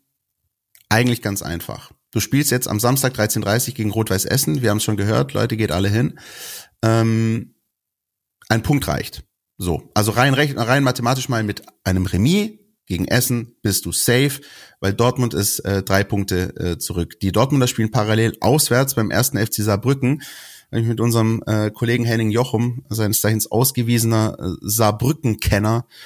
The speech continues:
unterhalten, der hat gemeint, Saarbrücken kannst du nicht trauen. Also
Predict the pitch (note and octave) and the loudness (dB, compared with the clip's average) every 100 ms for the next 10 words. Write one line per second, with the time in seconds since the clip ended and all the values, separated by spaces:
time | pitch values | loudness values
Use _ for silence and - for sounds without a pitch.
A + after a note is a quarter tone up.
0 | - - A2+ G#2 G#2+ C3 C3+ A#2 G#2+ G#2 | -12 -4 0 2 2 2 0 -2 0 -2
1 | G#2+ - _ _ - A2+ A2 A#2+ - G#2 | -2 -8 _ _ -2 0 2 0 0 0
2 | - F2+ - F2 D#2+ F2 _ _ - G2 | 0 -2 -2 -2 0 -2 _ _ -2 0
3 | G2+ F2+ | 0 -2